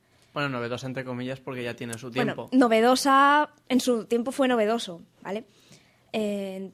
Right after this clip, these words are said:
Speaker 2: se supone que, eh, presupone que la evolución podría no ser solamente resultado de una lucha, como afirmaba Darwin,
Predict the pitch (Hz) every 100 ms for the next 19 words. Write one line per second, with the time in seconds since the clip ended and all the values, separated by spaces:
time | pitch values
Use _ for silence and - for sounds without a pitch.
0 | _ - - 214 254 285 294 247 214 -
1 | - 226 214 240 247 226 285 311 285 240
2 | 220 214 220 214 269 277 294 254 226 247
3 | 247 262 247 254 240 233 226 233 254 240
4 | 240 226 240 233 220 240 226 254 214 196
5 | 202 202 214 214 226 220 240 240 247 302